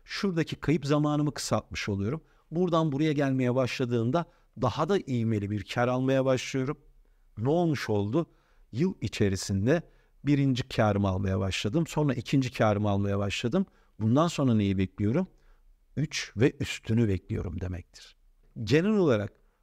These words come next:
analizlerinizi yaptığınız zaman ya da bir hisseyi araştırdığınız zaman tepe noktası olmadığından emin olmanız lazım. Ve kendiniz bu konuda geliştirin. Tabii bu Astor için sadece geçerli değil, daha birçok hisse senedi var böyle.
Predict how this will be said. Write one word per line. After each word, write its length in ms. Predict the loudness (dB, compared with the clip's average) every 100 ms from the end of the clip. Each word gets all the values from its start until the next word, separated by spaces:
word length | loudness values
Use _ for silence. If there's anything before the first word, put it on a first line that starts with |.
| _ _ -2
analizlerinizi 800 | 0 2 0 2 0 0 2
yaptığınız 640 | 2 0 -2 -2 0 0 0
zaman 260 | 0 0
ya 300 | -2 0 0
da 160 | 0 -2
bir 120 | -4
hisseyi 520 | -4 -8 -4 0 0
araştırdığınız 720 | 2 2 0 -2 -4 -2 -2 0
zaman 300 | 0 -2 -6 _ _ _
tepe 280 | -4 2 2
noktası 460 | 2 0 -4 -4 -2
olmadığından 680 | 0 2 2 2 2 4 4
emin 200 | 4 4
olmanız 500 | 2 0 -2 -6 -6
lazım. 340 | -8 -10 -18 _ _ _ _
Ve 60 | -6
kendiniz 520 | 0 2 2 2 0
bu 60 | -2
konuda 320 | 0 0 0
geliştirin. 540 | 0 -2 -4 -8 -12 -14 _ _ _ _ -2
Tabii 260 | 0 0
bu 100 | -2
Astor 380 | -2 -2 0 0
için 200 | 0 -4
sadece 340 | -2 0 0 0
geçerli 400 | 0 2 0 0
değil, 160 | -2
daha 220 | -2 -2
birçok 340 | -4 -4 -4 -4
hisse 200 | -6 -4
senedi 360 | -2 0 0
var 200 | -2 -6
böyle. 200 | -8 -16